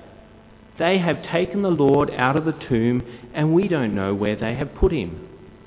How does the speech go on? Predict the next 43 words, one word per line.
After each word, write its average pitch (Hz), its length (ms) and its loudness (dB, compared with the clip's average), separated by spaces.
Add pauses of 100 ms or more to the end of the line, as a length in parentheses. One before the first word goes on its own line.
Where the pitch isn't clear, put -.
(220)
She 208 200 0
actually 165 360 2
doubts 190 420 2
the 143 60 -4
resurrection. 101 640 2 (240)
She - 160 2
doesn't 156 280 4
believe 180 360 6
in 143 60 2
the 131 80 2
resurrection 107 580 2
there 104 160 2
at 101 80 0
the 110 60 -2
beginning. 92 480 -2 (260)
She 180 160 6
believes 131 420 6
the 156 60 0
body's 123 400 0
been 113 400 0
stolen. 135 500 4 (640)
So 220 100 8
she 240 180 0
appears 160 360 2
to - 80 -2
be 147 140 2
quite 127 260 2
a 135 40 0 (120)
poor 196 260 6
witness. 107 380 -2 (720)
Not 170 160 6
a 156 60 8
very 147 320 6
good 139 260 4
testimony 127 580 4
that 131 120 2
the 139 100 -2
resurrection 120 540 0
has 123 100 -4
taken 123 380 0
place. 131 340 2 (800)
But - 160 -2
this 240 160 0